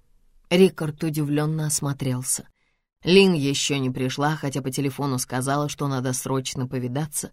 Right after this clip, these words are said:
Столики на тротуаре у кафе «Кафе-бар» были пусты. А это тут редкостное явление. Обычно все места были заняты, и можно было посчитать, что тебе крупно повезло, если удавалось отыскать пустой стул,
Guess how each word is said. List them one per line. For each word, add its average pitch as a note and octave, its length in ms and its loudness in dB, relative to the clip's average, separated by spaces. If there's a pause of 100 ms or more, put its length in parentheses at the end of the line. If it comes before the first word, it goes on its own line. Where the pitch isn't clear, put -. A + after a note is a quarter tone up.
(320)
Столики E3+ 480 4
на C#3+ 160 -2
тротуаре D3+ 580 0
у C3 80 -4
кафе C#3+ 400 0
«Кафе-бар» C3+ 680 -4 (320)
были A3 300 8
пусты. D3 580 -6 (640)
А D3+ 220 4
это C3 260 -2
тут F3 240 -8
редкостное C#3+ 640 0
явление. C#3+ 540 -2 (320)
Обычно F3 500 2
все D#3+ 240 0
места C#3+ 340 -2
были C3 220 -2
заняты, F3+ 560 -2 (400)
и F3+ 80 6
можно C4+ 300 10
было A#3+ 200 6
посчитать, G#3+ 580 0
что - 200 0
тебе D3 260 0
крупно A3+ 500 0
повезло, F#3+ 440 4
если C3 380 2
удавалось C3+ 560 0
отыскать C3+ 500 -4
пустой C3+ 380 -4
стул, D#3+ 400 -2